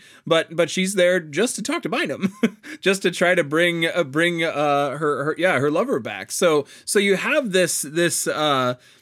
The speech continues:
this kind of dependency around him, um, this sort of, like,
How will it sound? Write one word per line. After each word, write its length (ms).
this 160
kind 220
of 60
dependency 880
around 520
him, 360
um, 300
this 200
sort 200
of, 120
like, 260